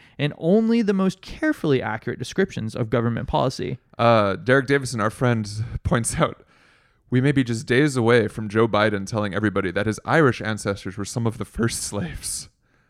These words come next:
Speaker 1: I, I don't
Speaker 2: We are
Speaker 1: doubt that.
Speaker 2: Yeah, we are me-, he's
Speaker 1: He's
Speaker 2: right.
Speaker 1: gonna go to Pennsylvania.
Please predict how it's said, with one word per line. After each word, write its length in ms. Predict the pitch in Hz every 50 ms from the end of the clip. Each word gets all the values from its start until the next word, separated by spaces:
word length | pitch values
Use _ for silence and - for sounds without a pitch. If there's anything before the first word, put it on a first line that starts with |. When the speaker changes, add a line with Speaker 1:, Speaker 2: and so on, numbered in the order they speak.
| _ _ _ _ _ _ _ _ _ _ _
Speaker 1:
I, 200 | - 117 123 117 - -
I 120 | - 123
don't 180 | 123 120 120 120
Speaker 2:
We 80 | 135 139
are 80 | 131
Speaker 1:
doubt 140 | - - -
that. 220 | 95 95 107 - -
Speaker 2:
Yeah, 220 | - 123 120 117 110 - 104
we 160 | 117 127 135 139
are 120 | 131 120
me-, 140 | 110 110 110 - _
he's 120 | - - -
Speaker 1:
He's 140 | 151 156
Speaker 2:
right. 60 | 156 117
Speaker 1:
gonna 100 | - 151
go 100 | 139 147
to 80 | 135 131
Pennsylvania. 920 | - - 143 127 - 135 123 123 120 120 120 117 117 117 110 98 90 -